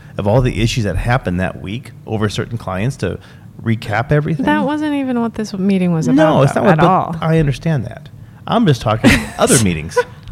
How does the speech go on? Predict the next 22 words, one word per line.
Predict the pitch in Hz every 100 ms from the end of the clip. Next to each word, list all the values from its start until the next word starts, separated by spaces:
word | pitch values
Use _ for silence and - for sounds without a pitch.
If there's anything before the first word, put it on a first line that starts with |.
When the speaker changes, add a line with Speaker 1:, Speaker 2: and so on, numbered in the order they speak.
| -
Speaker 2:
Well, | 453
I, | 480 403 381 - 480 381 - - 262
we | 220 269
gotta | 285 269
stay | 254 254 247
on | 247
the |
same | 214 240 214
track | 254 208 143
because | 185 202 202
there's | 196 202
several | 185 233 233 220
different | 208 202 190 180
kinds | 226 214 190 185
of | 180
meetings. | 214 226 - - 147 - - - - -
Speaker 1:
No, | 160 196 320 311 82 - -
there's | 156 165
Speaker 2:
Yeah, | 156
Speaker 1:
not. | 247 320 -
Speaker 2:
there | 226 262 196
is. | 196 -